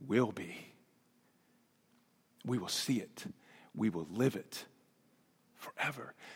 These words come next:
This is our hope. And that's why John finishes with these words. He says, "Everyone who has this hope based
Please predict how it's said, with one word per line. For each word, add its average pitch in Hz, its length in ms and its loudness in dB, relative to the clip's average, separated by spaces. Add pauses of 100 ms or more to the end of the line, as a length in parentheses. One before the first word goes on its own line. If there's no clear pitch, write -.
(120)
This 170 380 12
is 233 140 8
our 233 180 12
hope. - 540 6 (1600)
And 143 100 6
that's 185 180 12
why 220 140 12
John 165 300 12
finishes - 760 4 (300)
with 113 120 0
these 135 240 6
words. 107 200 6
He 127 80 2
says, 131 260 4
"Everyone 180 420 12
who 160 140 12
has 139 360 8
this 165 260 10
hope 240 320 8 (600)
based 170 380 12